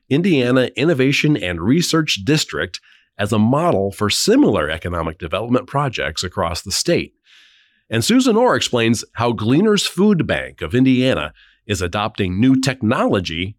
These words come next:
to strengthen its strategy in the fight against hunger. Again, you can find these stories in the latest print edition of I B J or online at I B J dot com. And I will say that it is easier to access all of the latest news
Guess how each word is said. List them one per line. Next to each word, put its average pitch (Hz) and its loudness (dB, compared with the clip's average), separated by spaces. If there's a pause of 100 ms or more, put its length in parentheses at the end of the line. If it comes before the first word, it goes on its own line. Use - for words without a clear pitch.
(120)
to 104 -6
strengthen 220 0
its 147 -2
strategy 104 -2
in 98 -4
the 95 -2
fight 110 -4
against 104 -4
hunger. - -2 (880)
Again, 110 -2
you 107 -8
can 101 0
find 113 0
these 117 2
stories 113 2
in 104 2
the 87 -2
latest 98 -4
print 156 0
edition 107 0
of 95 -4
I 95 -4
B 95 -8
J 95 -2
or 123 -2 (180)
online 95 -2 (180)
at 92 -2
I 87 -4
B 92 -4
J 87 -4
dot 82 -6
com. 95 -4 (360)
And 78 -10
I 82 -6
will 104 -2
say 101 -2
that 92 -10
it 90 -4
is 95 -4
easier 110 0 (160)
to - -4
access 101 -2
all 123 2
of 92 -2
the 90 -2
latest 73 -4
news 82 -6